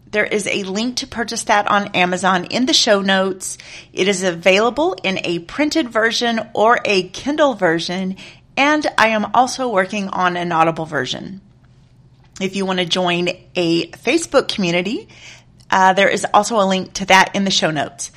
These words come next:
So again, thank you so much for listening today. As I said, I do hope that you learned something to make your wedding images better. Today, we are going to be discussing how your vendor team as a whole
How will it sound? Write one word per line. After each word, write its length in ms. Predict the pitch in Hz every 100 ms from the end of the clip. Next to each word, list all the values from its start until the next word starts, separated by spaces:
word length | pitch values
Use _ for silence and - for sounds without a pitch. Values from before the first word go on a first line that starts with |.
| - -
So 160 | - 247
again, 360 | 214 262 277
thank 260 | 262 247 233
you 80 | 220
so 320 | - - 330
much 240 | 302 -
for 120 | - 214
listening 420 | 196 196 208 202
today. 480 | 208 190 190 196 - - - -
As 140 | 214
I 140 | 190 196
said, 460 | - 220 226 349 -
I 160 | 185
do 240 | 180 247 247
hope 240 | 254 247
that 180 | 233 -
you 140 | 240
learned 440 | 226 254 277 285 277
something 440 | 285 262 277 262
to 120 | 254
make 260 | 214 196 196
your 320 | 208 208 202
wedding 420 | - 196 196 196 190 -
images 360 | 175 170 175
better. 360 | - - - - -
Today, 560 | - 190 220 220 240 339
we 220 | 370 339
are 160 | -
going 360 | 180 190 202 226
to 360 | - 214 208 202
be 480 | - 170 214 202
discussing 800 | 208 294 - 185 180 - 190 190 - - -
how 460 | - 202 190 196 -
your 400 | 190 180 196 190
vendor 420 | 185 185 240 339
team 640 | 370 - - 220 208 208 208 - -
as 260 | 180 185
a 60 | 196
whole 840 | - - 302 311 190 180 185 185